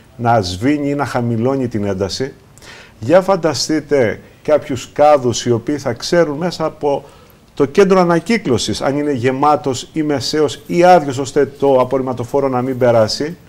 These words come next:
Για φανταστείτε στο κινητό σας, ξεκινώντας από το σπίτι σας, να ξεκινάτε και να έχετε τις θέσεις πάρκινγκ σε όλους τους δρόμους του Ηρακλείου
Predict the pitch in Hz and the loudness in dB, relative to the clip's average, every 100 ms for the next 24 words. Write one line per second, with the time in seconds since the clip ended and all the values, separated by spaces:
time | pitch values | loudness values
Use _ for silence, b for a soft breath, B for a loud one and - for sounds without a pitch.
0 | B B B - 175 196 202 185 185 196 | B B B -2 -2 0 0 0 -2 -6
1 | 190 160 - 135 139 135 127 180 185 160 | -4 -4 -4 -8 -8 -8 -4 -2 -2 -4
2 | - 131 139 165 185 175 160 - 147 - | -6 -8 -6 -2 -2 -2 -6 -6 -8 -4
3 | 220 180 120 101 104 - - _ B B | -4 -4 -6 -6 -8 -14 -20 _ B B
4 | B B 120 117 143 139 147 170 170 151 | B B -6 -2 -4 -4 -2 -2 -4 -6
5 | 139 143 170 170 156 147 143 131 - 180 | -6 -2 -2 -2 -4 -4 -6 -8 -2 -2
6 | - 170 - 220 233 185 147 - - 190 | -4 -8 -2 0 0 -2 -6 -6 -4 -2
7 | 233 190 180 151 165 160 135 - 139 135 | -2 -4 -4 -2 -4 -4 -10 -8 -4 -2
8 | 123 139 156 156 120 | -2 -2 2 2 2